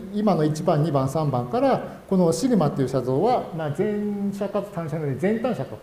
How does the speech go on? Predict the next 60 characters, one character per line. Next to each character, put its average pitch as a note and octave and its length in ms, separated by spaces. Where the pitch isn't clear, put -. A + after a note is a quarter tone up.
言 C#3+ 100
い - 20
ま A#2 140
す。 - 180
で、 G#3+ 80
一 A#3 140
応 C4 60
全 C#4 200
単 E4 140
写 B3+ 100
と A3 100
い G3+ 40
う F#3 80
言 F#3+ 200
葉 G3 80
も、 G#3+ 360
あ D#3+ 60
の、 D#3+ 180
復 - 160
習 G3 140
し F3+ 80
て F#3+ 60
お F3 80
き - 100
ま F#3 140
す - 100
と、 C4 400
え G3 120
ー F#3+ 60
と、 F#3+ 60
ま A3 180
あ、 - 280
A C4 160
か G3+ 160
ら、 D3 280
A A3+ 100
と F3+ 120
B F3+ 140
を D#3 60
集 D#3 220
合 D#3 180
と E3+ 180
し - 120
て、 C#4 280
F F#3 220
を D3+ 60
A F#3 220
か D#3 120
ら C#3+ 100
B F3+ 140
へ - 20
の C#3 80
写 C#3+ 160
像 E3 140
と E3 120
し - 60
た E3+ 60
と F3 100
き - 80
に、 F3 380